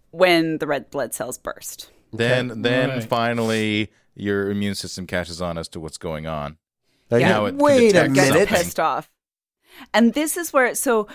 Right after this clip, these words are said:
Speaker 1: some of the symptoms of malaria, we mentioned how they're very flu-like symptoms and
Speaker 2: Mm-hmm.
Speaker 1: whatnot. What we didn't talk about is the periodicity of this.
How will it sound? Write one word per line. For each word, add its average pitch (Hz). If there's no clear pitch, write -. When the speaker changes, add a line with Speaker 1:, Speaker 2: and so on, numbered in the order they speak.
Speaker 1:
some -
of 302
the 302
symptoms 196
of 170
malaria, 156
we 165
mentioned 170
how 180
they're 160
very 160
flu-like 180
symptoms 156
and 165
Speaker 2:
Mm-hmm. 160
Speaker 1:
whatnot. 156
What 147
we 180
didn't 269
talk 196
about 160
is 147
the 165
periodicity 160
of -
this. -